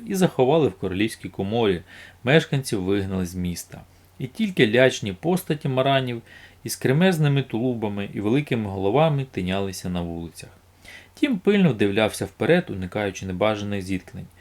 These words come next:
Вони з Вороною домовилися, що коли треба йти прямо, Кагекар сидітиме спокійно, а якщо потрібно буде повернути, вона дзьобне хлопчика у праве або ліве вухо. Давати сигнали гучним воронячим карканням було неможливо,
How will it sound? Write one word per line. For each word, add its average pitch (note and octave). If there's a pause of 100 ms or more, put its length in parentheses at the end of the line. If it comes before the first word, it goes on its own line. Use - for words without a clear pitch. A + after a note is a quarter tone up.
(300)
Вони A3+
з D#3+
Вороною A#2
домовилися, G#2+
що -
коли G2
треба F#2
йти F#2
прямо, A#2+
Кагекар B2 (380)
сидітиме G3+
спокійно, G#2 (220)
а -
якщо D#3+
потрібно F3
буде D3
повернути, G3
вона D#3
дзьобне F3+
хлопчика -
у -
праве E3+
або G#2+
ліве C3
вухо. G2 (1080)
Давати D#3
сигнали C#3
гучним C3
воронячим A2
карканням D#3
було G2+
неможливо, F#2+